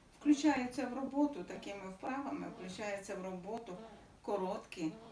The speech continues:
надкісткові м'язи, глибинні, які мають сполу-, сполучення до кістки, іде, е, не міжм'язове сполучення,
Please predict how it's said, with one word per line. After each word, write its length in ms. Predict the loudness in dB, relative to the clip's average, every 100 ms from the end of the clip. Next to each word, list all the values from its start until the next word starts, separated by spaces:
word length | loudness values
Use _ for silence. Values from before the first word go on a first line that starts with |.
| -16 -8
надкісткові 1000 | 0 0 -2 -8 -8 -10 -4 -2 -2 -4 -6 -14 -18 -12
м'язи, 760 | -6 -2 0 0 -2 -4 -6 -8 -8 -8
глибинні, 920 | -4 -2 -2 -4 -2 -2 -2 -4 -4
які 380 | -6 -8 -8 -8 -10 -12
мають 320 | -6 -4 -4
сполу-, 380 | -8 -8 -6 -6 -10
сполучення 680 | -10 -6 -4 -4 -6 -6 -6 -6
до 80 |
кістки, 520 | -10 -8 -8 -8 -12 -14 -18 -20 -14
іде, 380 | -10 -8 -4 -6 -6 -14 -18 -20 -20 -20 -20 -12
е, 220 | -8 -6 -8 -10 -16 -10 -6
не 220 | -2 -2 -2
міжм'язове 760 | -4 -6 -6 -4 -4 -4 -6 -8
сполучення, 680 | -8 -8 -8 -8 -4 -4